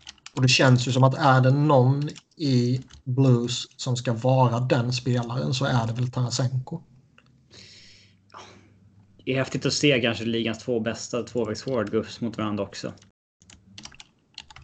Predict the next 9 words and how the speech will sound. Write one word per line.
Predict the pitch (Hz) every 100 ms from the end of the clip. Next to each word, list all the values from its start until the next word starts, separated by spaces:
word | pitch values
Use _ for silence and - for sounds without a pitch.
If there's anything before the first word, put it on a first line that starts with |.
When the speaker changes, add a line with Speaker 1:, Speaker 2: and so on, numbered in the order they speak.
| - -
Speaker 2:
Centerpositionerna, | 117 107 101 101 98 110 113 101 101
liksom. | - - - - - - _ _ _ - - - - _ - - - - -
Speaker 1:
Tyler | 131 127 127
Bozak | 123 139 120 120 135 131
och | - 131 127 - 165 -
Bergeron, | 131 120 127 135 143
eller? | 147 170 - - _ - 95 - _ - - - _ _ - 101
Speaker 2:
Ja, | 92 90 - -
ungefär. | 98 95 - 90